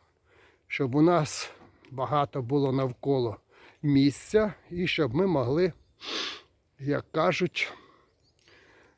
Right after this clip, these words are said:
вирішити, що ми далі будемо робити. Чи будемо будувати будинок тут,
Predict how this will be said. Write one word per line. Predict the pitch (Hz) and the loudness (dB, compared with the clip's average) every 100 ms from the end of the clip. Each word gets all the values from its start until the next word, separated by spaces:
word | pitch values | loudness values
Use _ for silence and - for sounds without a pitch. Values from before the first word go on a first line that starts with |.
| _ 143 | _ 2
вирішити, | 165 180 156 - 143 | 8 8 8 2 0
що | - - 226 | 2 4 6
ми | 202 | 4
далі | 113 151 175 139 | 4 4 4 4
будемо | 143 135 151 147 | 2 2 2 2
робити. | 143 110 110 - | 2 -2 -6 -6
Чи | 160 | -4
будемо | 147 208 147 147 | 0 4 6 4
будувати | 127 127 147 135 117 | 2 2 4 4 0
будинок | 110 127 117 170 208 208 | -2 -2 4 4 4 0
тут, | - 226 | 0 0